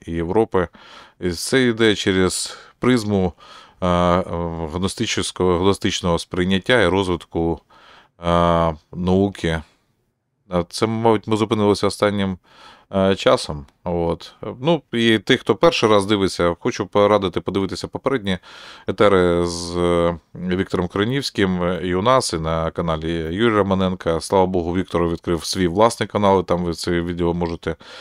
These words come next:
нарешті подивитися. У вас будуть відкриття, як, е, як було відкриття у людства, коли воно не усвідомлювало, е, плинність часу, коли воно не с-, не усвідомлювало перспективу, і як через прийняття,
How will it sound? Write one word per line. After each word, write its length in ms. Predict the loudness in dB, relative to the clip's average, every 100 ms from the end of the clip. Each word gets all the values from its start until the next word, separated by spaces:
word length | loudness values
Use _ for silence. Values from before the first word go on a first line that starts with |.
| -20 -8
нарешті 400 | 2 4 4 0
подивитися. 760 | -4 0 2 2 0 -6 -8 -10 -16 -20 0
У 40 | 4
вас 120 | 4
будуть 300 | 2 -2 -2
відкриття, 580 | -4 -2 -2 -2 -4 -4 0
як, 400 | 2 2 -2 -18 -12 -6
е, 300 | -2 -2 -4 _ -8 -6 -2
як 240 | -2 -2
було 260 | 0 2 0
відкриття 360 | -2 -4 2
у 80 | 4
людства, 400 | 2 -6 -10 -16 -18 _ -20 -6
коли 260 | 0 2
воно 320 | 2 2 2 2
не 220 | 2 0
усвідомлювало, 800 | 0 -2 0 2 2 2 0 -2 -6 -20 -20 _ 0
е, 260 | 4 2
плинність 460 | 2 -2 0 -2 -2
часу, 560 | 2 2 2 -4 -6 -4
коли 180 | -2
воно 300 | 0 0 0
не 160 | 0 -2
с-, 220 | -6 -4
не 60 | -4
усвідомлювало 680 | -2 -2 -2 0 0 0 0
перспективу, 800 | -2 -4 -8 -8 -4 -4 -4 -8 -20 -20 -6
і 60 | 2
як 180 | 2 2
через 220 | 0 -2
прийняття, 920 | -2 -2 0 -2 -2 0 2 2 -2